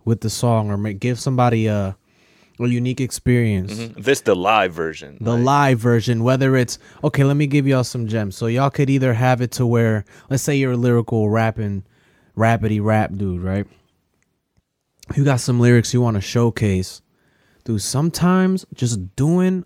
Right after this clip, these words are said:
Speaker 1: a whole verse or just a section that you wanna highlight completely a cappella
Speaker 2: Mm-hmm.
Speaker 1: or just dropping the beat randomly in a song and just letting the crowd really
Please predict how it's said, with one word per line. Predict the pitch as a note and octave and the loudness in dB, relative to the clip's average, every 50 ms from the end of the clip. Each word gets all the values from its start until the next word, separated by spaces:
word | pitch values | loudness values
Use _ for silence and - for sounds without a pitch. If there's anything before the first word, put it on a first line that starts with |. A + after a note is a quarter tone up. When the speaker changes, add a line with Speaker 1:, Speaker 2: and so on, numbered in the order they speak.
| _ | _
Speaker 1:
a | A#2 A2+ | -6 -4
whole | A2 G#2+ C3 D3+ D#3 D3 | -4 -2 0 0 0 0
verse | B2+ G#2+ - B2 C#3 D3 D#3+ D#3 - - | -2 -4 -4 -2 0 0 0 -2 -4 -6
or | A2+ | -8
just | F#2+ G#2+ A#2 - - | -6 -6 -8 -6 -8
a | F2+ | -8
section | - - - - - D3 D3 - - - D3 | -8 -8 -8 -4 0 0 0 0 0 -2 -2
that | C#3+ | -2
you | C#3+ C#3 | 0 -2
wanna | C#3 C3 A#2 | -2 -2 -2
highlight | G#2+ - B2 B2+ C3+ C#3 C#3+ C3 - | -4 -2 -2 0 0 2 0 -2 -2
completely | - A2+ G#2 - B2+ C#3+ A2+ C3 C3 | -4 -6 -4 -2 -2 -2 0 0 0
a | B2+ B2 B2 | 0 -2 -2
cappella | - - - - - C#3 C#3 C#3+ | -4 -8 -6 -4 -2 2 2 2
Speaker 2:
Mm-hmm. | B2 A#2+ A#2+ A#2+ A#2 A2 B2 C3 C3+ C3+ | 4 2 2 2 0 0 0 -2 0 0
Speaker 1:
or | A2 A2 | 0 2
just | G#2+ A2 G2 F#2+ F#2 | 2 0 -2 -2 -4
dropping | F#2 A2+ B2 C3+ C#3 D3 - D3 C#3 C3 | -2 0 2 4 2 2 2 0 -2 0
the | A#2+ | -2
beat | G#2+ F#2 - C3+ C#3+ - - | -2 0 0 0 0 0 -2
randomly | G2+ A#2 C3+ C#3 D3 C#3+ C#3+ C#3+ C#3+ C#3+ D3 D3 C#3+ D3 - _ _ _ _ _ _ _ _ _ | -2 0 2 2 2 2 2 2 2 2 2 2 2 0 -4 _ _ _ _ _ _ _ _ _
in | G#2+ A#2 | -2 -2
a | A#2 A2 | 0 -2
song | - - - C3+ C3+ C#3 C#3 C#3 | -2 0 0 2 2 2 2 0
and | - A#2 A#2 G#2+ | -2 -6 -6 -4
just | G#2+ A#2 G#2 - - | -4 -4 -4 -4 -6
letting | G2+ A2+ B2+ C#3 - - C3+ B2+ | -4 0 0 0 2 0 0 0
the | B2 A2 | 0 -4
crowd | - - - B2 B2 B2+ B2+ A#2 G#2 | -4 -4 -4 -2 0 0 0 0 0
really | G2+ G2+ G#2+ A2+ B2 C3+ C#3 C3+ C#3+ C#3 C3+ A#2+ | -2 -2 -2 0 0 2 2 2 0 0 -2 -4